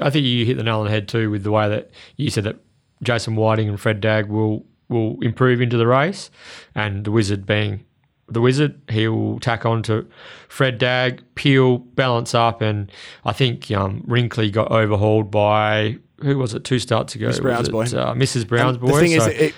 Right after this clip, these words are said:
Speaker 1: you would think that these two, Not to Be Missed and Fred Dagg,
Speaker 2: That's exactly right.
Speaker 1: might, you might be a, a level above Missus Brown's boy at this respective part of their careers, and Not to Be Missed, as,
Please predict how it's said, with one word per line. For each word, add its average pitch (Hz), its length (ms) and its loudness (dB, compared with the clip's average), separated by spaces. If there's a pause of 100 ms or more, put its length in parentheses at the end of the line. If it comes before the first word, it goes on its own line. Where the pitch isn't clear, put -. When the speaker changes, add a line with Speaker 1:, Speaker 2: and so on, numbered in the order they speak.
Speaker 1:
you 131 140 4
would 139 120 4
think 151 240 2
that 123 220 -2
these 113 260 0
two, 110 300 0
Not 110 160 -2
to - 80 -8
Be 104 80 -2
Missed 104 240 -4
and 98 120 -6
Fred 101 240 -2
Dagg, 104 120 -2
Speaker 2:
That's 104 180 0
exactly 92 380 -4
right. 87 180 -2
Speaker 1:
might, 104 240 0 (340)
you 107 120 -6
might 107 240 -4
be 104 320 -4
a, 117 240 -6
a - 20 0
level 104 300 0
above 101 360 -2 (120)
Missus 107 320 -6
Brown's 110 340 -2
boy 107 220 0
at 120 80 -2
this 120 240 -2
respective 117 400 -4
part 110 200 2
of 107 60 0
their 113 220 2
careers, 127 520 2
and 107 160 -2 (300)
Not 117 220 0
to 113 80 -6
Be 104 60 -2
Missed, 101 400 -4
as, 101 340 -4